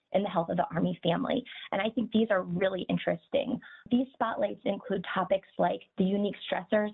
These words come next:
of lesbian, gay, bisexual, and transgender soldiers and their families,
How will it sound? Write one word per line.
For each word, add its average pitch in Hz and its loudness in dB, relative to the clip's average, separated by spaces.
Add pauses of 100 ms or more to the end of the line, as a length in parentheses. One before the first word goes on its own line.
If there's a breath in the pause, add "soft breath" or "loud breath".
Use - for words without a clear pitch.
of 190 0
lesbian, 190 2
gay, 185 2
bisexual, 185 2 (220 loud breath)
and 175 0
transgender 170 0 (100)
soldiers 233 2
and 214 2
their 202 -4
families, 185 0